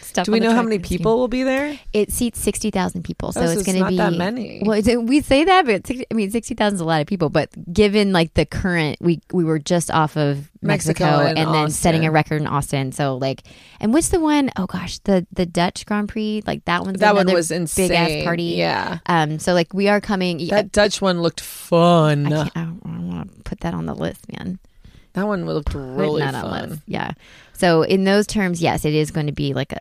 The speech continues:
Speaker 1: on the smaller scale, so to speak, of what we've seen so far.
Speaker 2: Is that sixty thousand, like, seats, or is that, 'cause, you know,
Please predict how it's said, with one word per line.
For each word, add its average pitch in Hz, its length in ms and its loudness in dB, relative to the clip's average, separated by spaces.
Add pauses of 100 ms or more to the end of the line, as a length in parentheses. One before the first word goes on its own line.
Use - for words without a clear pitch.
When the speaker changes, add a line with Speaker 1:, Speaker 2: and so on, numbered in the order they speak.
Speaker 1:
on 143 160 -4
the 135 80 -4
smaller 139 520 -6
scale, - 640 -10 (140)
so - 220 -10
to 139 80 -8
speak, - 480 -12
of 147 340 -8 (140)
what - 200 -8
we've 139 160 -8
seen - 240 -10
so - 160 -10
far. - 320 -12 (540)
Speaker 2:
Is 220 120 0
that 214 200 0
sixty 214 400 -6
thousand, 170 720 -2 (120)
like, 165 180 -6
seats, - 560 -4
or 190 240 2
is 160 100 -2
that, 156 240 -2 (460)
'cause, 220 160 -4
you 233 80 -2
know, 175 340 0